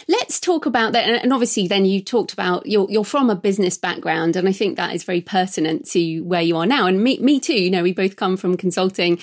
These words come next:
Um, I think that does help, uh, the business of books. But let's come to the idea of twenty books to fifty K, because you know, the w-, the term is bandied around now as kind of a group,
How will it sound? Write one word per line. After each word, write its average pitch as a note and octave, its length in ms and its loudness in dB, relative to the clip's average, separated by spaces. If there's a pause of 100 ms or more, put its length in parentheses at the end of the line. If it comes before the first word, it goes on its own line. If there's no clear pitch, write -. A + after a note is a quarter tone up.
(300)
Um, E3+ 300 0
I F#3 80 -2
think F#3+ 240 -2
that F3+ 180 -4
does F3 200 -4
help, - 380 -4 (140)
uh, D#3+ 320 -4
the - 140 -6
business F3 360 -2
of D#3+ 140 -8
books. - 320 -4 (240)
But E4+ 100 2
let's C5+ 240 2
come F#4 280 4
to C#4 360 2
the B3 380 0
idea G#3+ 520 2
of - 180 -6
twenty A3+ 400 0
books F#3 320 -4
to F#3+ 100 -8
fifty - 380 -4
K, E3 300 -2
because G3+ 460 -2 (440)
you A#3 140 4
know, G3+ 140 6
the A3 80 0
w-, A#3+ 240 2
the A#3 80 0
term E4+ 360 4
is A#3+ 120 2
bandied G3+ 400 0
around F3+ 340 2
now E3 320 -2
as F3+ 80 -4
kind F#3 260 0
of D#3+ 80 0
a F3 40 -2
group, G3+ 480 -2